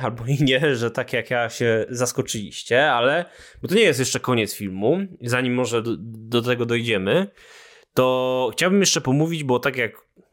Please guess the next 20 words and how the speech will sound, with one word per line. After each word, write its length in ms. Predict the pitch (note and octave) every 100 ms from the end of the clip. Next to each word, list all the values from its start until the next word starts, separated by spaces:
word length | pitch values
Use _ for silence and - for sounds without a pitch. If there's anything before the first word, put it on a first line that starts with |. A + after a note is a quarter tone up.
| -
mówiliśmy 380 | A#2 C3 A2+ A#2
na 80 |
początku, 680 | G#2 G#2 A#2+ C3+ - F#3+ F#3 F3+ _ _ - - -
bo 100 | A2+
już 120 | -
trochę 220 | C#3+ C#3
mówimy, 480 | A2+ A2 B2+ C#3 E3+ -
bo 80 | G#2+
to 100 | A2
jest 120 | G#2
jakby 340 | A2 G#2 G#2
nie, 140 | G#2 A2
główny 360 | A#2+ B2 A2+
plot 260 | G#2 A#2 A2
i 40 |
trzeba 220 | G#2 G#2+ G#2
było 300 | A2 G#2 G#2 - -
pewne 260 | A#2 A2+
rzeczy 280 | A2+ A2+ -
otworzyć, 640 | G#2 - G2+ G2 D#3 G3+